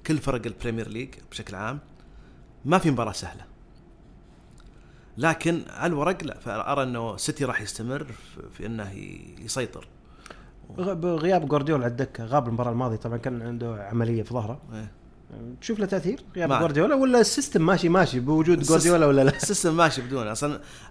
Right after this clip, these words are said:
Speaker 1: شفت له مقابلة أو شفت له شيء اليوم، آه، ي-، ي-، وش ينصح المدربين الشباب؟
Speaker 2: مم.
Speaker 1: وقال، يعني،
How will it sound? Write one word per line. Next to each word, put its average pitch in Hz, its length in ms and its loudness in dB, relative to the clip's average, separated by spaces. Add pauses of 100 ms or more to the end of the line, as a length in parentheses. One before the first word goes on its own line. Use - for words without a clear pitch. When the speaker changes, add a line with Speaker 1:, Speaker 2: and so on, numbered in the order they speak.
Speaker 1:
شفت - 280 -4
له 135 120 2 (720)
مقابلة 120 640 0
أو 123 140 -2
شفت 117 240 -8
له 143 60 0
شيء 135 180 0
اليوم، 131 380 -2 (600)
آه، 104 440 -6
ي-، 90 420 -12
ي-، 120 520 -10
وش 117 200 -6
ينصح 131 340 -2
المدربين 113 540 -6
الشباب؟ 110 400 -6 (400)
Speaker 2:
مم. 120 200 -2 (240)
Speaker 1:
وقال، 147 460 -2 (600)
يعني، 101 580 -12